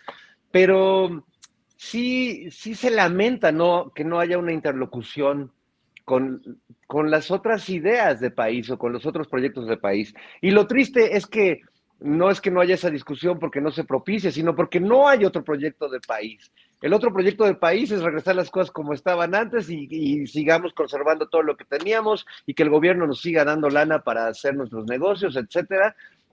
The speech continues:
Eh, pero sí es lamentable que el, el, el debate, eh, crítico, pues, se tenga que dar adentro de Morena y,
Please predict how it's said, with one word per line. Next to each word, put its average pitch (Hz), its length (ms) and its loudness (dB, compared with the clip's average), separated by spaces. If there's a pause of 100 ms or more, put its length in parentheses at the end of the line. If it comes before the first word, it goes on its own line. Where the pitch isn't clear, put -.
(140)
Eh, 131 520 2 (260)
pero 185 220 4
sí 262 260 -4
es 302 120 -4
lamentable 254 580 0
que 160 140 0
el, 147 180 -2
el, 143 300 0
el 143 180 -2
debate, 190 600 2 (460)
eh, 127 120 -8
crítico, 190 600 -6
pues, 143 140 -14
se 131 80 -16
tenga 156 240 -2
que 139 140 -8
dar 143 280 2 (320)
adentro 147 400 0
de 135 80 4
Morena 135 560 0
y, 135 320 -2